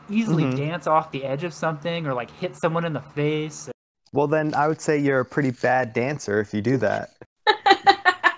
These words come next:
Speaker 1: Yeah, but, but, but listen.
Speaker 2: <laughs>
Speaker 1: Let's say that you're alone on the dance floor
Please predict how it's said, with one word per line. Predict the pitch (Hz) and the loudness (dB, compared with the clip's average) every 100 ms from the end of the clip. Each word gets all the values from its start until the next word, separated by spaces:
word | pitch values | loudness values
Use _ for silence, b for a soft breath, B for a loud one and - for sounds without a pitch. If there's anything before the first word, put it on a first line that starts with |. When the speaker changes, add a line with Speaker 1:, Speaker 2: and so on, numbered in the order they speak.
| - - 156 | 0 -2 4
Speaker 1:
Yeah, | 175 165 | 6 6
but, | 147 143 - | 4 -2 -2
but, | 156 147 - 135 | -2 -2 -4 0
but | 147 | 2
listen. | 139 151 196 117 98 - - _ | 4 2 2 0 -2 -4 -12 _
Speaker 2:
<laughs> | _ _ 175 | _ _ 2
Speaker 1:
Let's | 208 320 302 | 4 6 4
say | 240 | 4
that | 220 196 | 2 2
you're | 196 180 | 4 4
alone | 151 156 160 156 | 2 0 0 -2
on | 143 | -2
the | 127 | -2
dance | 143 160 | -4 -6
floor | 151 | -8